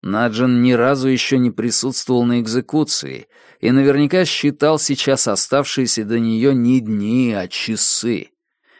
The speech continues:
Ему не терпелось увидеть, как Сэма пристегнут ремнями к креслу, как тело старика забьётся в конвульсиях.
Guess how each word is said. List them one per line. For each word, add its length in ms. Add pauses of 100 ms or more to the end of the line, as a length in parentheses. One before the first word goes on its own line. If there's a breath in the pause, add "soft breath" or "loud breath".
(260 soft breath)
Ему 320
не 160
терпелось 760
увидеть, 680
как 260
Сэма 400
пристегнут 680
ремнями 480
к 180
креслу, 560 (440 soft breath)
как 300
тело 300
старика 560
забьётся 720
в 80
конвульсиях. 1120